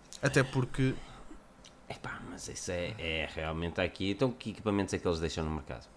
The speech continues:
Speaker 1: Vão deixar o oito, não é mesmo?
Speaker 2: O oito, oito Plus?
Speaker 1: Provavelmente. Sim.
Speaker 2: O oito, oito Plus. E o
Speaker 1: Tu
Speaker 2: oito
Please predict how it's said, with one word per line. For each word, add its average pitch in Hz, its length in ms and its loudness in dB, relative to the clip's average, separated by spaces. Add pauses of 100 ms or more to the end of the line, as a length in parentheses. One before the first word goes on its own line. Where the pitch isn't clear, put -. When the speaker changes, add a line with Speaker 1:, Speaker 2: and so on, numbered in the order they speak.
(760)
Speaker 1:
Vão 95 200 -6
deixar 95 320 0
o 101 100 0
oito, 190 320 -2
não 107 60 -8
é 104 40 -6
mesmo? 180 440 -2 (760)
Speaker 2:
O 90 80 4
oito, 120 200 10
oito 107 160 4
Plus? 151 420 4 (1200)
Speaker 1:
Provavelmente. 98 680 -4 (340)
Sim. - 160 0
Speaker 2:
O 104 40 12
oito, 120 220 8
oito 104 280 6
Plus. 117 640 4 (840)
E 101 140 8
o - 40 8
Speaker 1:
Tu 104 40 10
Speaker 2:
oito 117 240 12